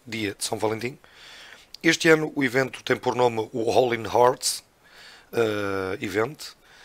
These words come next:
Eh, como todos os anos tem algumas regras, qual eu vim aqui passar rapidamente. Ora, eu estou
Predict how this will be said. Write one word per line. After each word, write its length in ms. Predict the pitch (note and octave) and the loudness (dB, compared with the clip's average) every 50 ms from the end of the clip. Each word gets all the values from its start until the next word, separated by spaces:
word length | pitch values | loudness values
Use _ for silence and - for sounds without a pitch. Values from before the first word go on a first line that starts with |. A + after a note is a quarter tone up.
| - - - - - _ _ - | -20 -20 -20 -20 -20 _ _ -2
Eh, 600 | B2 A#2+ A#2 A2+ A2+ A2 A2 A2 A2 A2 A2 G#2+ - _ _ _ _ | 0 2 2 2 2 2 2 2 2 2 0 -2 -4 _ _ _ _
como 500 | - G#3+ G3+ G3+ G3 F3+ E3 D#3+ D3+ C#3 | -4 -2 0 0 0 0 2 0 -2 -2
todos 220 | - D3+ C#3+ - | -2 -4 -4 0
os 80 | G#2 C3 | 0 0
anos 160 | C#3+ B2+ - | 2 2 0
tem 120 | - - | 2 4
algumas 280 | C3+ B2 A2+ A#2+ A#2 G2 | 4 4 4 2 0 0
regras, 500 | G2+ A2+ A#2+ C3+ D3 C#3 A#2+ G2 - - - - | 2 2 2 2 0 0 -2 -2 -6 -10 -14 -8
qual 220 | - - G#2+ G2+ | -4 -2 -2 -2
eu 100 | G2 G2 | -2 -4
vim 160 | F2 F2+ G#2+ | -6 -6 -8
aqui 160 | G#2+ - - | -8 -8 -8
passar 380 | - - A#2 - - - A#2 A2 | -4 0 2 2 4 4 4 2
rapidamente. 720 | G2+ - G#2 B2+ - - A#2 A#2 A2 A2+ B2 C#3 C3+ - - _ _ _ _ _ _ _ _ _ - - _ _ - - - - - - | 2 2 0 0 0 -2 -6 -6 -6 -6 -8 -10 -14 -20 -20 _ _ _ _ _ _ _ _ _ -20 -20 _ _ -20 -20 -20 -20 -20 -2
Ora, 140 | - - A#2+ | 0 0 2
eu 60 | A#2 | 2
estou 420 | A2+ - - - A#2+ A#2 A2+ G#2+ | 0 -2 -2 0 0 0 0 0